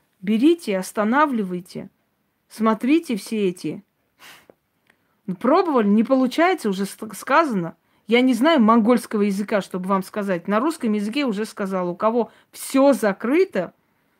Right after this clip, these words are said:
у тех может не получиться. Или попробуйте сначала чистки делать, потом дальше. На турецком не могу сказать. Знаю русский язык, вот на русском вам сказала. На антифранцузском не знаю, как сказать. Хотя знаю, но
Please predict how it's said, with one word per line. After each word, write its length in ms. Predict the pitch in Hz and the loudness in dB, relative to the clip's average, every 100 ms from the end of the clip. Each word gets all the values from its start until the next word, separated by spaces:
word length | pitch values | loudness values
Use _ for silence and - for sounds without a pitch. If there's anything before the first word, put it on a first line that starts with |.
| _ _ _ _ - | _ _ _ _ -6
у 100 | 214 | -2
тех 280 | 311 359 | -2 -2
может 300 | 240 220 202 | -2 -2 -4
не 100 | 233 | -4
получиться. 560 | 240 240 226 - 196 226 | -2 -2 -4 -6 -8 -6
Или 280 | 165 349 403 | 0 2 4
попробуйте 580 | 285 247 285 277 262 - | 2 0 0 0 -2 -6
сначала 440 | 233 208 226 208 | -6 -4 -4 -4
чистки 400 | - 370 370 233 | 0 0 0 -4
делать, 340 | 196 202 185 | -2 -2 -4
потом 360 | - 220 330 254 | -6 -4 -2 0
дальше. 480 | 190 180 170 - - _ _ _ _ _ _ _ _ _ | 0 -2 -6 -14 -20 _ _ _ _ _ _ _ _ _
На 140 | 226 269 | 0 2
турецком 600 | 339 302 349 349 339 294 | 4 6 4 4 4 6
не 100 | 277 | 6
могу 320 | 262 240 294 | 6 4 2
сказать. 540 | 311 240 190 160 - _ _ | 0 -2 -2 -4 -8 _ _
Знаю 400 | - 208 262 339 | -4 0 2 4
русский 400 | 254 254 269 - | 4 2 0 -2
язык, 400 | 226 196 302 - - | -2 0 -2 -4 -8
вот 180 | 220 - _ - | -8 -8 _ -4
на 160 | 220 | 0
русском 400 | 220 320 - 208 | 2 0 -2 -2
вам 160 | 196 254 | 0 -2
сказала. 600 | 262 202 180 185 185 185 _ _ _ _ _ _ _ _ _ | -4 -6 -4 -4 -4 -8 _ _ _ _ _ _ _ _ _
На 240 | 220 269 254 | 0 0 2
антифранцузском 1000 | 269 285 - 277 269 - 294 - 254 | 0 -2 -2 0 0 0 -4 -2 0
не 120 | 226 220 | 0 0
знаю, 380 | 190 226 233 | 2 2 0
как 200 | 196 190 | -2 -6
сказать. 420 | - - 180 170 170 | -6 -10 -8 -8 -8
Хотя 240 | 202 233 | -6 -4
знаю, 400 | 208 262 349 254 | 0 2 2 2
но 160 | 208 | 0